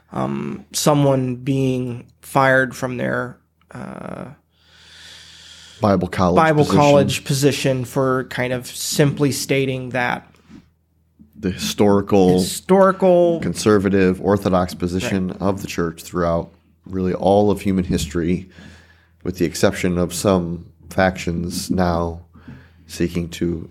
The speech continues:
Speaker 2: essentially deconstruct and rewrite what the church has historically believed and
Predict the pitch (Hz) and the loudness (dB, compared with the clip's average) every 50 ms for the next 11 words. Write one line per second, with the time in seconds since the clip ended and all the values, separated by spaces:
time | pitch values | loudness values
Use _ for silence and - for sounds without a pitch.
0 | - - - - 92 85 - - 85 85 82 - 92 - - 87 - - - 95 | -18 -14 -2 0 0 0 2 0 0 0 2 0 -2 -2 -2 -6 -6 0 2 2
1 | 87 87 - - 82 85 90 90 90 87 92 95 95 92 92 95 - - - - | 2 2 0 -4 -4 0 2 2 2 4 4 4 4 4 2 0 -4 -14 -18 -14
2 | - 90 - 98 - - - 87 82 85 - 123 - - - - - - - 90 | -14 -10 -10 -10 -10 -2 -2 -2 -2 -2 -4 -4 -4 -4 -6 -8 -6 -2 0 0
3 | 87 82 - - 82 - - 87 90 90 90 90 87 - - 85 - 101 | 0 0 0 -2 -4 -2 -2 0 2 2 2 2 -2 -4 -4 -6 -6 -6